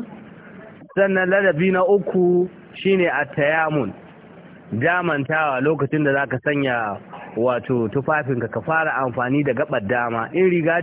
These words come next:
ce, a fara soka hannun dama, sannan a sa mi? Na hagu. In wando ne, a fara sa ƙafar dama, sannan a sa mi? Ta hagu. Jama'a, an fahimta?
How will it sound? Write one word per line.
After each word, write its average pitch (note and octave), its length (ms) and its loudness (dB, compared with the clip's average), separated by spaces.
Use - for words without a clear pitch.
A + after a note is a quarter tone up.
ce, E3 80 0
a C3 100 0
fara D#3 320 0
soka D3 300 -2
hannun C3 420 -2
dama, C#3 480 0
sannan D3+ 340 0
a B2+ 80 -4
sa C#3 160 -2
mi? C3 220 0
Na A#2+ 120 0
hagu. C3 320 0
In F3+ 180 2
wando E3 320 2
ne, E3 80 0
a C#3+ 100 0
fara D#3 360 0
sa C3+ 240 -2
ƙafar D3 440 -2
dama, C#3 480 0
sannan D3+ 360 0
a C3+ 40 -4
sa C#3 160 0
mi? C3 240 0
Ta C#3 160 -2
hagu. C3 320 0
Jama'a, E3+ 400 0
an F#3 80 -2
fahimta? E3+ 420 0